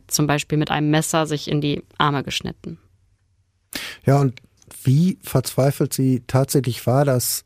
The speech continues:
Speaker 2: hat man auch an einem Telefonat gesehen, das sie mit einem angeblichen Mitglied des Miri-Clans geführt hat,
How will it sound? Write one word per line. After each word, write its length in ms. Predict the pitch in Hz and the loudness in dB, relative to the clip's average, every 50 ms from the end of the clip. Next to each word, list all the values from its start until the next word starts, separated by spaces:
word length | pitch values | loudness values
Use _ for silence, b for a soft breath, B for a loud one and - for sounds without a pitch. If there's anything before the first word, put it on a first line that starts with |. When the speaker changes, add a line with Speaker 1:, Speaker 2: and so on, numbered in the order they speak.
| _ _ - | _ _ -10
Speaker 2:
hat 260 | - - 131 - - | -2 -2 -2 0 2
man 140 | 139 135 127 | 2 2 4
auch 260 | 120 131 123 - - - | 4 2 0 -2 -4 -2
an 160 | - 131 120 | 0 0 2
einem 280 | 110 127 127 123 120 - | 2 2 2 2 0 2
Telefonat 640 | - 135 127 123 - - 123 120 117 131 151 - | 2 2 2 2 0 0 2 2 4 2 2 0
gesehen, 360 | - 160 135 - 151 156 156 147 | -2 -2 0 2 2 2 2 2
das 160 | 139 131 - | 0 0 2
sie 100 | - 135 | 2 2
mit 240 | 131 127 123 - - _ - - | 2 2 -2 -6 -20 _ -12 -2
einem 280 | - 131 131 135 127 - | 2 2 4 4 4 4
angeblichen 600 | 131 135 135 127 135 127 127 127 120 - 123 123 | 4 2 4 4 2 0 0 -2 2 2 4 4
Mitglied 340 | 127 135 - - 143 131 - | 4 2 2 2 0 2 2
des 160 | 123 - - | 0 2 2
Miri-Clans 580 | 135 131 135 147 139 - - 131 127 123 - | 2 4 4 2 2 2 2 2 2 2 2
geführt 480 | - 127 - - - 135 143 151 - - | 0 -2 -2 0 2 2 2 2 2 2
hat, 220 | 170 165 - - | 2 2 0 -2